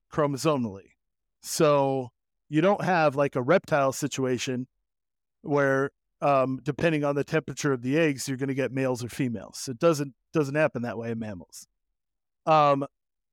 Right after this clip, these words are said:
we have to recognize those facts to be able to deal with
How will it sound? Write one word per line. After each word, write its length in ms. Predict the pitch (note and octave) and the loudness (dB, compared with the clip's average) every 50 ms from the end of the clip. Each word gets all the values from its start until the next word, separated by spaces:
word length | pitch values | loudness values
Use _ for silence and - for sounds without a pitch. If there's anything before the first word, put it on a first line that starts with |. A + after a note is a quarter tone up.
| _ _ - D3+ | _ _ -8 -6
we 140 | E3 F3+ D#3+ | -4 -2 0
have 280 | D3 F#3+ F3+ D#3+ - - | 2 2 2 2 2 0
to 100 | F3+ D#3 B2 - | -2 -2 0 0
recognize 680 | G#3 G3 - - F#3+ D#3 C#3+ D3+ C#3+ C#3+ C3+ B2 - | 0 0 0 -2 -4 -2 -2 0 0 0 0 0 0
those 280 | - C#3 C3+ B2 - - | -2 -2 -2 -2 -2 -2
facts 400 | - C#3 B2 - - - - - | -2 -2 -2 -4 -10 -12 -12 -8
to 120 | - D#3 C#3 | -6 -6 -4
be 180 | C#3+ D3+ D3 | -2 -2 -2
able 160 | D#3 D3 D#3 D3 | 0 -2 -4 -4
to 140 | - - C#3 | -6 -6 -8
deal 420 | A#2+ G#2+ C#3 D3 D3+ D3+ D3 C#3+ | -8 -8 -4 -2 0 2 2 2
with 200 | C3+ C#3+ C#3+ | 0 0 -2